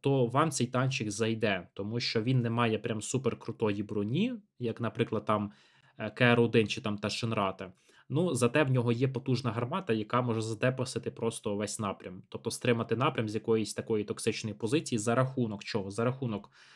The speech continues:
е, розгону Д П М умовно і за рахунок того, що в нього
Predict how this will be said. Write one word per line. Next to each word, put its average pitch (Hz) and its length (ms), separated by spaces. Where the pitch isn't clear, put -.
е, 113 160
розгону 123 420
Д 120 120
П 143 140
М 175 340
умовно 120 680
і 131 120
за 127 140
рахунок 120 400
того, 151 180
що - 180
в 104 60
нього 113 420